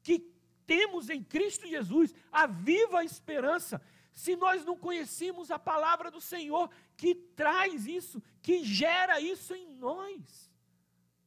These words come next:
A palavra de Deus, ela deve ser, a cada dia,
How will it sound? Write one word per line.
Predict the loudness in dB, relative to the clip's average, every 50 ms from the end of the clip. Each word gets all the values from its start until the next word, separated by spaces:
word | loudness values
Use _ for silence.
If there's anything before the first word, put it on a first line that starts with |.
| _ _ _ _ _ _ _ _ _ _ _ _ _ _ _ _ _ _ _ _ _ _ _ _ _ _ _ _ _ _ _ _ _ _ _ _ _ _ _ _ _ _ _ _ _ _ _ _ _ _ _ _ _ _ _ _ _ _ _ _ _ _ _ _ _ _ _ _ _ _ _ _ -6 _
A | 0 2
palavra | 4 4 4 4 4 0 -2
de | -4 -4 -6
Deus, | -4 -4 -4 -2 0 0 0 -2 -4 -10 -12 -16 -20 -20 _ _ _ _ _ _ _ _ _ _ -6
ela | -2 0 2 2 2
deve | 2 2 2 2 0 -6
ser, | -10 -8 -6 -6 -4 -4 -6 -6 -8 -10 _ _ _ _
a | -10 -10
cada | -10 _ -8 -6 -4 -4 -4
dia, | -4 -4 -2 -2 -2 -2 0 -2 -2 -2